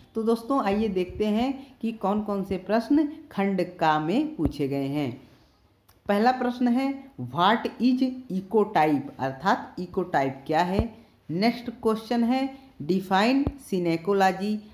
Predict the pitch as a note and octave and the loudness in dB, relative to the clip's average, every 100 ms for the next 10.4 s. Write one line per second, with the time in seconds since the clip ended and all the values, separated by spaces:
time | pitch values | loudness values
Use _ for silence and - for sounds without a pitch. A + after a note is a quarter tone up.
0 | - D#3 E3 G#3+ B3 - - - G3 F#3+ | -6 -4 0 2 2 0 -16 -6 -2 0
1 | F3+ F3+ G#3+ G3 F3+ G#3 G#3 A#3+ F3+ D3 | 0 0 4 4 2 -4 0 0 2 0
2 | C3+ C3+ C3+ G3+ - G3 F3+ G3 A3 A3+ | 0 -4 -6 -10 -4 -4 -2 -2 -2 -4
3 | - - - - F#3 A3+ - - A#3+ A#3 | -10 -20 -20 -6 0 0 -2 2 2 2
4 | B3 A#3+ B3 C4+ - - - C#3+ F#3 A3+ | 0 2 2 0 -6 -16 -10 2 4 6
5 | A#3 - A3 C4 C#4 C#4 - - D#3+ G3 | 4 0 -2 0 0 -2 -10 -10 0 2
6 | G3 G#3 F3+ - - D3 D3+ G#3 B3+ - | 2 2 0 -4 -6 -6 0 2 2 0
7 | - - - D#3+ F#3+ G3+ C4 - - - | -14 -18 -6 -2 0 2 0 -2 -12 0
8 | F#3+ G3 A3 B3 B3+ - - _ _ _ | 4 4 2 0 -4 -18 -20 _ _ _
9 | F3+ G#3 A#3 - A#3+ C4 C#4 C#4+ - - | -2 2 2 2 2 4 0 -4 -16 -12
10 | C#3 E3 G3 A#3 | -4 4 4 4